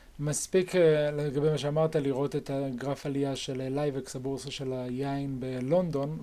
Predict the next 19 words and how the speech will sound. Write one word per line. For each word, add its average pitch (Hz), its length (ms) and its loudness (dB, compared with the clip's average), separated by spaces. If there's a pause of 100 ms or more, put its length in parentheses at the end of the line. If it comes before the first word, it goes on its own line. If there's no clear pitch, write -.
ולראות 127 480 -4
שהמחירים 139 1300 0
של 165 160 2
היינות 151 420 0
ממשיכים 170 840 -2
ועולים, 160 540 0 (320)
ויש 135 260 -4
עלייה 147 260 2
יציבה 151 640 2
ממוצעת 143 600 0
של 135 100 -6
סדר 143 240 -2
גודל 143 300 0
של 135 160 -6
עשרה 139 360 -2
אחוז, 165 460 0 (380)
אה, 135 60 -8
אה, 127 840 -4
של, 131 400 -4